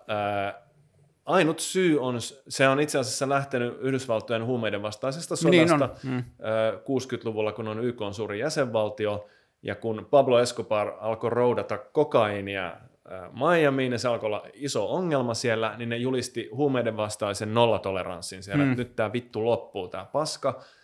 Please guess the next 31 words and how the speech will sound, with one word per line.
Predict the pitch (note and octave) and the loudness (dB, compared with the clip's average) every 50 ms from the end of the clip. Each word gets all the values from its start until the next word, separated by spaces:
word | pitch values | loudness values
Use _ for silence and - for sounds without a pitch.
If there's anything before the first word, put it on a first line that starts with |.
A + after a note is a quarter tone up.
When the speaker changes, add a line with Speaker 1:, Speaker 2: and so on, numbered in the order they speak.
| _ _ _ _ _ _ | _ _ _ _ _ _
Speaker 1:
Ja | - A#2+ A#2+ A#2 A2+ A2 - - - _ _ _ _ _ _ | -2 0 0 2 0 0 -4 -8 -18 _ _ _ _ _ _
okei, | - - A#2+ - - C3+ B2 B2 | -6 -6 -2 2 2 2 2 4
kokaini | B2 C#3+ C#3+ C#3+ D#3+ C#3 B2+ B2 A#2+ | 2 2 2 6 6 6 6 4 2
meni | A#2 A#2 A2+ A2+ | -2 -2 -4 -4
siinä, | G#2+ A#2+ C3+ C3 | -2 -2 -2 -2
mutta | B2 B2 A#2 - B2 | -2 -4 -4 -6 -4
kaikki | - - C3+ C3 C3+ - - | 0 0 0 0 -2 -4 -4
muutkin, | B2+ C3+ E3 F3+ D#3 - - - A2 G#2 | -2 0 2 0 0 -2 -4 -6 -6 -6
silloinhan | - B2 B2 A2+ A#2 A#2+ C3 C#3 C#3 | -4 -4 -4 -4 -2 0 0 0 0
L | C3 | 0
S | G#2+ A2 | -2 -2
D:tä | A2 G#2+ G2+ G#2 | -4 -4 -4 -4
tutkittiin | G#2+ - A2+ G#2+ - - G#2+ G2+ - - G#2+ G#2 | -6 -6 -8 -8 -8 -12 -12 -8 -6 -4 -4 -4
niin | G#2 G#2 | -4 -8
kuin | F#2+ G#2 G#2+ G#2 G2 - A2 A2 | -8 -8 -8 -8 -10 -12 -8 -8
hyvänä | C#3 C3 C3 A#2 A2+ G#2+ G2+ F#2+ F#2 - - - - - - - - - | -2 0 0 0 0 -2 -4 -6 -8 -14 -20 -20 -20 -20 -20 -20 -20 -10
mielenterveyslääkkeenä, | - - C#3+ F3+ - C3+ B2 C3+ B2+ A#2 A2 G#2+ G#2 - A2 G#2+ G#2 G#2 G2+ - - - A2+ G#2+ G2+ G2+ G#2 G#2 G#2 - - _ _ _ _ _ _ | -2 0 2 2 2 2 2 2 2 2 2 0 -2 -2 -2 -2 -2 -2 -4 -6 -6 -4 -4 -2 -2 -2 -4 -6 -8 -10 -14 _ _ _ _ _ _
samoin | - - A#2+ A2+ G2+ G2 | -10 -8 -6 -4 -4 -4
M | F#2 A#2 D3+ D#3+ C#3+ | -2 -2 0 2 4
D | B2+ A#2+ A#2 A2 G#2+ | 4 4 4 4 2
M | G#2 G#2 | 0 -2
A:ta, | G#2 G#2 G2+ G2+ - G#2+ G#2 G2 - - _ - - | -4 -4 -4 -4 -2 -4 -4 -4 -6 -14 _ 0 2
Speaker 2:
Hmm. | D3 D3 C#3+ C3 B2 | 4 4 4 4 2
Speaker 1:
ja | A#2 A2 A2 A2 A2 F#2+ - - - - _ _ _ _ _ | 0 0 0 0 0 -2 -6 -10 -16 -20 _ _ _ _ _
tää | D3 D3+ E3 D3+ C3+ | 2 4 4 4 2
kaikki | C3+ - C#3+ C3+ C3+ B2+ C3 - - A#2 G#2+ - A#2 | 2 2 2 2 2 2 -2 -6 -6 -6 -6 -6 -6
meni | A2+ A2 A2+ G#2 | -4 -4 -2 -4
siinä | G#2 A2+ A2 G#2+ | -4 -4 -4 -2
ryminässä | G#2 A#2+ A#2+ B2 A2+ G#2 G#2 G2 - - G#2 | 0 0 0 0 0 -2 -2 -6 -6 -6 -6
niin | F#2+ F#2 F#2 F#2 | -8 -8 -10 -10
kuin, | - G2+ F#2 | -10 -10 -12